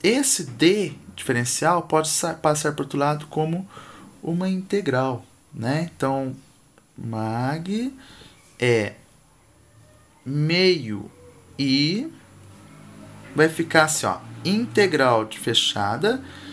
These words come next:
de D, R vec, R vetorial B,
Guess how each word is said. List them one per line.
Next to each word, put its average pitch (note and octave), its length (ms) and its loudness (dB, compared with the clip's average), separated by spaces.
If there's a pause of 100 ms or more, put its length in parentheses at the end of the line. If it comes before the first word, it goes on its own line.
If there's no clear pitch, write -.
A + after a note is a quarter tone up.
(360)
de A#2+ 260 0
D, C3 680 4 (2000)
R C3 480 2
vec, A#2+ 640 0 (1000)
R B2+ 380 -2
vetorial A2 560 -4
B, D#3+ 500 0